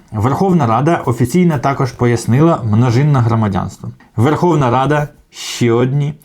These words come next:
офіційно пояснювала, множинне громадянство визнається з державами, які визначає Кабмін, і при визначенні мають враховувати членство в Є С та санкції проти Р Ф. Для іноземців із партнерських країн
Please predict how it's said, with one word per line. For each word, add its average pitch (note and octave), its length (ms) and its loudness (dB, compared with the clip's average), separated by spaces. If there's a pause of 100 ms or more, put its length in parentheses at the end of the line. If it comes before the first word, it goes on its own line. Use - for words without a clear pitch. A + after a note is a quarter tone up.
(340)
офіційно D#3 540 0
пояснювала, A#2+ 680 -4 (340)
множинне C#3+ 460 2
громадянство C3 680 2
визнається B2 600 2
з G2+ 60 -2
державами, C#3+ 600 0
які C3+ 360 0
визначає A#2+ 720 0
Кабмін, G#2+ 560 0
і C3+ 100 0
при A#2+ 180 0
визначенні D3 560 2
мають B2 340 0
враховувати C3+ 600 0 (240)
членство A2+ 540 0
в G2 60 0
Є A2 240 2
С F3 100 -6
та B2+ 180 -4
санкції C#3+ 500 -4
проти A#2+ 520 -2 (140)
Р G#2 140 -2
Ф. F2 260 -10 (200)
Для G#2+ 140 2
іноземців D3+ 680 2
із C#3+ 160 0
партнерських B2+ 960 -4
країн A2+ 400 0